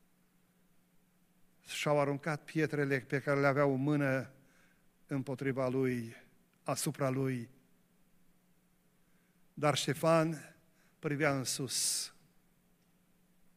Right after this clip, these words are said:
Și parcă a auzit vocea aceea frumoasă a Mântuitorului Domnului Iisus Hristos.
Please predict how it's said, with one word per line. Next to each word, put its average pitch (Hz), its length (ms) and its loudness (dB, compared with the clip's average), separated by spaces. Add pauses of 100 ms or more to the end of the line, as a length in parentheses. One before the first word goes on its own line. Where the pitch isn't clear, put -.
(680)
Și - 160 -10
parcă 196 300 8
a 196 40 12
auzit 196 380 10
vocea 240 380 10
aceea 240 300 10
frumoasă 220 800 10 (220)
a 214 100 10
Mântuitorului 220 680 12
Domnului 226 300 12
Iisus 208 280 8
Hristos. - 840 6